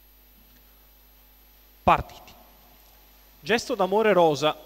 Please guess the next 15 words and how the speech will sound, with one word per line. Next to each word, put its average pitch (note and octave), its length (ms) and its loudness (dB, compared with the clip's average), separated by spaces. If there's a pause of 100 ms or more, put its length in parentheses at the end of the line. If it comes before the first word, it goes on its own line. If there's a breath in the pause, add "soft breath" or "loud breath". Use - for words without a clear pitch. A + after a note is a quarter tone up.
(180)
che D#3 560 0
prova F3 300 2
a E3 40 2
prendere E3+ 720 -2
subito G#3 400 -8
l'iniziativa G3 760 -6
e F#3 80 -6
ci - 160 -14
riesce D3+ 580 -4
all'esterno. D#3 880 -2 (340 loud breath)
È C#3+ 400 0
veloce E3+ 960 -4 (520 loud breath)
Great G3 420 -4
Feeling G3+ 540 -10
Run D#3 440 -4